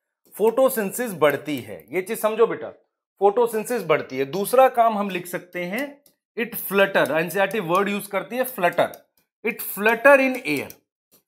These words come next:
वो एयर में फ्लटर करता है, फ्लटर करता है, ऐसे हिलता है। It flutter in air बेटा, एयर में ये फ्लटर करता है, जिससे होगा क्या, ध्यान से सुनेंगे, it flutter in air, ध्यान से सुने, it flutter in air, मूव करेगा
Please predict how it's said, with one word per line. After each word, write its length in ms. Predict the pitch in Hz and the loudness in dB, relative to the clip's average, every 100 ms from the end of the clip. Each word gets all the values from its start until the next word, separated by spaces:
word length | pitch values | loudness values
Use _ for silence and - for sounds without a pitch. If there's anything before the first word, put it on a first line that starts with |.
| _ _ | _ _
वो 160 | 190 226 | -4 -2
एयर 360 | 190 208 247 | 2 6 6
में 200 | 247 262 | 6 2
फ्लटर 580 | 269 - 190 190 220 240 | 0 -2 2 4 4 2
करता 420 | - 131 - 120 | 2 -4 -2 -6
है, 60 | 101 | -6
फ्लटर 440 | - 208 220 247 | -6 0 2 2
करता 320 | 233 202 - 175 | 2 0 2 2
है, 60 | |
ऐसे 180 | 180 247 | 4 2
हिलता 380 | 175 214 214 190 | 2 -2 2 0
है। 240 | - - _ _ _ | 0 -10 _ _ _
It 100 | 220 220 | -8 -8
flutter 480 | - 202 220 277 269 | -6 2 4 8 8
in 200 | 262 254 147 | 6 0 -2
air 300 | 156 180 143 | 4 4 4
बेटा, 260 | 120 120 135 | -2 -6 2
एयर 240 | 190 226 | 6 6
में 140 | 214 226 | 4 -2
ये 160 | 226 | -2
फ्लटर 440 | 233 180 160 208 208 | -2 -2 0 2 2
करता 380 | 202 185 190 | 0 0 0
है, 300 | 190 269 277 - _ _ | 2 0 -2 -10 _ _
जिससे 320 | 185 - 262 | -10 -2 0
होगा 400 | 233 170 165 202 | 0 -2 4 4
क्या, 260 | 202 208 233 | 4 2 2
ध्यान 260 | 190 170 | 0 -2
से 80 | 170 | -4
सुनेंगे, 540 | 160 170 170 226 262 - _ _ _ 208 | -8 -6 -4 -6 -6 -12 _ _ _ 0
it 140 | 220 | 0
flutter 520 | - - 185 202 247 | -4 4 4 6 4
in 180 | 254 233 | 2 -2
air, 360 | 208 175 180 247 - _ - | 0 4 4 4 -2 _ 0
ध्यान 200 | 151 170 | 2 2
से 100 | 180 | -2
सुने, 300 | 180 208 254 _ _ _ _ | -6 -8 -10 _ _ _ _
it 100 | 185 | -12
flutter 600 | - - 180 196 202 254 | -12 -8 0 0 2 -2
in 180 | 247 233 | -2 -4
air, 300 | 180 185 196 | -2 0 -2
मूव 480 | 165 165 214 247 226 | -4 -4 -4 -4 -6
करेगा 800 | 226 165 156 147 175 254 - | -2 -2 -2 -2 0 0 -2